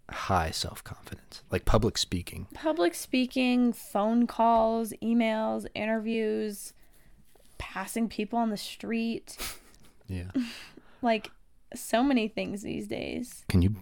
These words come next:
Speaker 1: can you speak publicly?
Speaker 2: You, okay, my mom got a degree in public speaking, and so did my dad.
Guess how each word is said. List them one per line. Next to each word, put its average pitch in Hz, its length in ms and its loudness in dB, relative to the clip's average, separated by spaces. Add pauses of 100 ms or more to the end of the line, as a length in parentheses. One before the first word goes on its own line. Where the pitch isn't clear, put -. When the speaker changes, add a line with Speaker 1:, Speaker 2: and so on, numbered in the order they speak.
(140)
Speaker 1:
can 85 160 2
you 87 120 6
speak - 320 0 (100)
publicly? 113 600 2 (1000)
Speaker 2:
You, 294 180 4
okay, 254 280 4
my 262 200 6
mom 226 560 6
got 208 280 4
a 226 80 2
degree 202 340 0
in 208 80 0
public 202 340 -2
speaking, - 480 -2
and 214 120 -2
so 196 200 0
did 220 120 0
my 226 180 4
dad. 220 480 0